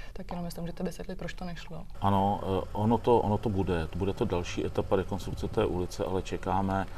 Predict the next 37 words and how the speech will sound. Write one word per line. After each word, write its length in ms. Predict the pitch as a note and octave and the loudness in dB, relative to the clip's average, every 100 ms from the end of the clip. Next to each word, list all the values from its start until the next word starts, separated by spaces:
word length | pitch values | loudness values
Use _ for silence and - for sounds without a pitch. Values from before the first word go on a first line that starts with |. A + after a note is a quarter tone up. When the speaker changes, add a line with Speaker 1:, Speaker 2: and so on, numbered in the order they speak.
| - - - | -8 -8 -2
Speaker 2:
až 400 | F#2+ F#2 E2 - F#2 | 0 0 0 0 -2
Správa 460 | E2 - F2+ F2+ F2+ | -2 -2 0 2 2
železnic 680 | G2+ G2 E2+ F#2+ G2 E2+ A#2+ | 4 4 2 0 0 -2 -2
naplánuje 520 | F#2+ F2+ F#2+ F#2+ F#2+ | 0 0 0 2 0
rekonstrukci 760 | F2 - F#2 - F#2+ - A#2 A#2 - | -2 -2 -4 -2 -4 0 2 2 4
<clears throat> 140 | E3 | 4
té 180 | - A2 | 10 8
zdi, 240 | G2 F2+ G2 | 8 2 2
po 120 | F#2+ | 0
které 260 | - G2 | 4 4
vedou 240 | F#2+ F#2 G2 | 6 4 2
koleje. 520 | F#2 E2 E2+ F#2 F#2+ - - - - | 4 2 4 2 0 -2 -8 -8 -2
Tam 120 | F#2 | 2
má 120 | F#2 | 4
dojít 160 | G2 G2 | 4 2
také 260 | E2+ F#2+ | 0 -2
k 60 | F2 | 0
celkové 340 | F2+ E2+ G2 | 0 2 2
rekonstrukci 680 | F2+ - F#2 E2 F2+ - - | 2 0 -2 -2 -4 -4 -4
a 80 | - | -4
přitom 420 | - G2 G2+ F2+ | -2 0 0 0
by 60 | - | -2
se 180 | - | 0
dělaly 360 | F2 F2 F2 F2 | 2 4 4 2
ty 240 | - F2 | 2 2
bezbariérové, 840 | D2+ D#2+ D#2+ F2 F2 E2+ F2 F2 C2+ - - - | 2 -2 -2 0 2 2 2 2 2 -2 -10 -8
Speaker 1:
Mhm. 80 | F#3 | -2
Speaker 2:
eh, 680 | E2+ D#2+ D2+ - - - D#2+ - | 0 2 0 -4 -8 -6 -4 0
průchody 460 | G2 F2+ G2+ F#2+ | 0 2 2 4
do 140 | F2+ F2+ | 2 0
té, 380 | - F#2+ F#2+ C2+ | 2 4 4 2
do 140 | E2 | -2
té, 200 | E2+ - F2+ F2 D#2+ D#2 | -4 -2 0 0 0 -2
do, 360 | E2 F2 E2 - | -4 -2 -2 -2
pod 200 | G2 - | -4 -2
tu 140 | - | -2
trať, 420 | G#2 F#2+ F#2 F2+ | 2 4 6 4